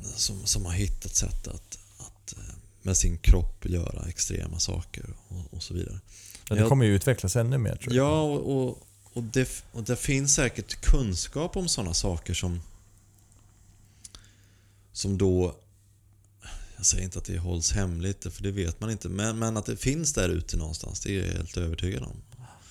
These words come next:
Speaker 1: Och att det också kan, och det, vi är ju i en sån process nu någonstans, att, och det är ju det som är häftigt med det globala. Jag har ju tänkt många gånger på, ja, men nu när man har en morgonrutin som man har hittat och liksom någonstans, det handlar om att man ska vinna en timme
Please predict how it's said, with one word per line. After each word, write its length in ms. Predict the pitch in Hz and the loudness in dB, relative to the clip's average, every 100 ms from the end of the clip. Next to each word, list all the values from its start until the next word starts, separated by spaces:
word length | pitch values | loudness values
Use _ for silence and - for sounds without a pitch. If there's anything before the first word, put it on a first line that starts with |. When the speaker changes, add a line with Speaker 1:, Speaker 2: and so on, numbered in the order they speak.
| - - - _ - | -20 -20 -20 _ -10
Speaker 1:
Och 200 | 90 101 | -2 -2
att 160 | 85 | 0
det 280 | 107 123 135 | 0 2 2
också 260 | 95 - - | 0 2 2
kan, 400 | 95 87 87 82 - - - - _ _ _ _ _ - | 2 0 -2 -6 -12 -20 -20 -20 _ _ _ _ _ -8
och 100 | 101 | -4
det, 220 | 104 98 101 | -2 -2 -4
vi 180 | 104 104 | 0 2
är 180 | 98 92 | 4 4
ju 120 | 135 | 2
i 40 | 170 | 2
en 80 | 101 | 2
sån 220 | 90 80 | 0 -2
process 520 | - - 73 - - | -2 -2 -2 0 -2
nu 180 | - 80 | -4 -8
någonstans, 440 | 85 82 - - 73 | -10 -10 -10 -8 -8
att, 120 | - - - - - | -10 -18 -20 -18 -6
och 100 | 101 | 0
det 80 | |
är 40 | 104 | 0
ju 60 | |
det 180 | 107 95 | 2 2
som 140 | 90 123 | 0 0
är 40 | |
häftigt 280 | 104 92 92 | 0 -2 -4
med 140 | 92 | -2
det 60 | 90 | 0
globala. 460 | 92 87 87 85 | 0 0 0 0
Jag 80 | 101 | 2
har 40 | 117 | 2
ju 60 | |
tänkt 320 | 120 92 92 | 4 4 4
många 220 | 98 90 92 | -2 0 0
gånger 240 | 90 87 | -2 -4
på, 280 | - 87 85 - - - - - | -4 -6 -6 -12 -20 -20 -20 -16
ja, 80 | - | -6
men 140 | 104 110 | -4 -2
nu 200 | 107 101 | -2 -2
när 140 | 98 | -2
man 140 | 104 | -4
har 280 | 98 117 117 | -2 -2 0
en 100 | 104 | 0
morgonrutin 680 | 104 98 87 90 - 117 117 | 0 0 -2 -4 2 2 2
som 140 | 107 | -2
man 120 | 95 90 | -2 -2
har 120 | 90 | 0
hittat 500 | 98 - - 107 101 | -2 -2 -2 -2 0
och 60 | |
liksom 280 | 92 - 90 | -2 -2 -2
någonstans, 560 | 90 87 - 90 85 - | -2 -2 -2 -2 -4 -4
det 100 | 98 | -2
handlar 420 | 110 104 90 92 | 0 0 2 0
om 120 | 95 | 0
att 140 | 90 - | -2 -2
man 100 | 92 | -4
ska 140 | - | -2
vinna 440 | 87 101 90 87 98 | 0 0 0 0 0
en 240 | 90 82 | 0 4
timme 580 | - 95 85 85 90 | 4 4 2 0 0